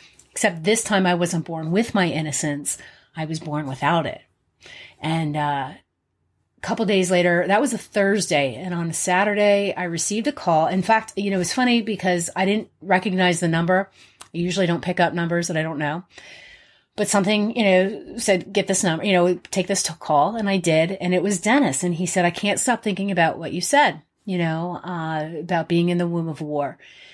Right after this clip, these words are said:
And, uh, and I also had prefaced after, you know, speaking, I said, "It's just that I, I said, I'm a writer. And, uh, if I were to ever tell a story or write a story about what you just shared," I said,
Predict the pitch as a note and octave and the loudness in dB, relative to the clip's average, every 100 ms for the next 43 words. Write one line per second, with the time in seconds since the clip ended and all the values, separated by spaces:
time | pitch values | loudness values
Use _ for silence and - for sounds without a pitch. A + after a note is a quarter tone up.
0 | - - _ E3 E3 D#3+ D#3+ B3 B3+ B3 | -20 -20 _ -4 0 0 2 4 4 6
1 | G#3+ - F#3 E3 - E3 D#3+ - D#3+ C#3+ | 4 2 0 0 0 2 0 0 0 2
2 | D3+ C#3+ - D#3+ C#3 D3+ - F3 E3 D#3+ | 0 -2 -4 -8 -6 -4 -4 -2 -2 0
3 | E3+ F3+ D#3+ - F#3+ F#3+ F3+ - F3 E3 | 0 -2 -2 -2 2 2 2 0 0 -2
4 | - F3+ A#3 G3+ E3 D#3 E3 - - - | -2 0 2 2 2 2 -2 -6 -18 -20
5 | - - - F#3 F3 E3 E3 D#3+ - - | -20 -20 -8 -4 -2 0 0 -2 -4 2
6 | F#3 F#3+ G3 E3+ F#3 F3+ - F#3 F3+ - | 4 4 2 2 0 -4 -2 -2 -2 -4
7 | A3 G3 F3+ E3+ F3+ F3+ - - D#4 B3+ | -2 0 0 2 0 0 -2 -2 2 4
8 | F#3 E3+ F3 F3+ F#3 F3 F#3 G3+ G3+ F3+ | 4 2 -2 0 0 2 -2 -2 -4 -2
9 | - - C#4 E3+ D#3 E3 - - - - | 0 2 4 4 2 -4 -16 -20 -14 -2
10 | G3 F#3+ G3 F3+ | -2 2 2 2